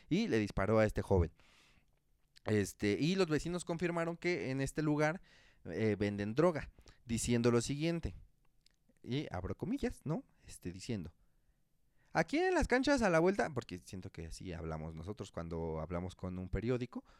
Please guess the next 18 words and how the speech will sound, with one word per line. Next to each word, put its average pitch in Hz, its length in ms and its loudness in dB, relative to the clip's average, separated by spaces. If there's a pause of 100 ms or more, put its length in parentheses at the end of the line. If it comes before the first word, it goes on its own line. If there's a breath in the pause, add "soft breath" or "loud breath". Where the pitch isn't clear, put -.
(160 soft breath)
o 107 100 -4
con 95 160 -4
algún 92 240 -4
reportero, 147 540 -2
¿no? 165 280 -8
Este, 101 360 -10
y 117 100 -4
así 160 220 0
hablaban 247 280 -2
casi 196 220 -6
todos 175 260 -4
los 131 140 -6
que - 80 -6
as-, 107 240 -8
salían 120 340 -4
en, 104 580 -6
en, 95 340 -10 (160)
este, 95 640 -8